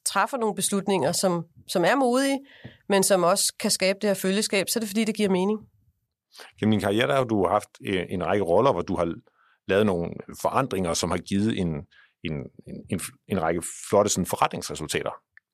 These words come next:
Speaker 2: Øhm, så det er jo en side af det, du, det kan. Den anden side, det er det, der hedder personaleledelse. Hvordan vægter du de to ting? At have, få medarbejderne med og at lave en, en god strategi og få den implementeret på noget, så der ender med at komme penge ind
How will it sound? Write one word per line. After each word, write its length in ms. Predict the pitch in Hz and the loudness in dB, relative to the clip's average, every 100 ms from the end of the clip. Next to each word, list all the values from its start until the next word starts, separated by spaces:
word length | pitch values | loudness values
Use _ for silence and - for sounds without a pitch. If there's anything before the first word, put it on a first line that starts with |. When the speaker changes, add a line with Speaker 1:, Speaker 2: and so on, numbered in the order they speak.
| _ - - - _ _ 104 | _ -20 -20 -20 _ _ 0
Speaker 2:
Øhm, 320 | 92 82 76 - - | 0 0 -6 -10 -6
så 160 | - | -4
det 280 | - 156 127 | 0 4 6
er 160 | 90 78 | 6 4
jo 160 | 69 | 0
en 220 | 139 135 | 0 2
side 180 | 90 95 | 2 0
af 60 | 87 | -2
det, 120 | 85 | 0
du, 280 | 98 76 - - | -2 -2 -6 -10
det 100 | - | -8
kan. 180 | 104 101 - | -4 -4 0
Den 60 | 92 | 2
anden 140 | 131 | 2
side, 180 | - 120 | 2 0
det 80 | 117 | -2
er 60 | |
det, 140 | 117 110 | 0 0
der 60 | |
hedder 220 | 87 76 - - - | 2 0 -2 -8 -6
personaleledelse. 800 | 90 - 82 87 120 85 82 - - | -4 -2 -2 0 0 -2 -4 -10 -8
Hvordan 360 | - 107 139 117 | -2 0 0 0
vægter 260 | 139 - | -2 -2
du 160 | 95 107 | -4 -6
de 220 | 92 104 - | -10 -10 -6
to 180 | 110 104 | -6 -4
ting? 260 | - 92 - - - _ | -4 -4 -6 -18 -20 _
At 120 | - 90 | -4 -2
have, 140 | 87 - | -2 -2
få 280 | 73 - - | -2 -2 0
medarbejderne 540 | 117 160 131 98 95 | 4 4 4 4 2
med 160 | 90 110 | 2 2
og 320 | 123 95 87 | 2 2 2
at 60 | 85 | 2
lave 340 | 87 110 - | 2 2 0
en, 140 | 87 85 - - _ | -6 -8 -16 -20 _
en 120 | 87 | -6
god 160 | - 117 | -2 -2
strategi 440 | - 82 95 104 - | -2 -4 -4 -6 -4
og 140 | 82 | -4
få 60 | 87 | -2
den 160 | 92 | -2
implementeret 540 | 90 80 92 80 101 90 | -2 -4 -6 -4 -2 -2
på 80 | 82 | -2
noget, 220 | 80 87 | -2 -2
så 100 | 78 | -2
der 60 | |
ender 160 | 76 85 | -2 0
med 120 | 87 | 0
at 100 | 80 | -2
komme 160 | - 78 | -4 -6
penge 260 | 85 92 | -4 -4
ind 100 | 85 | -6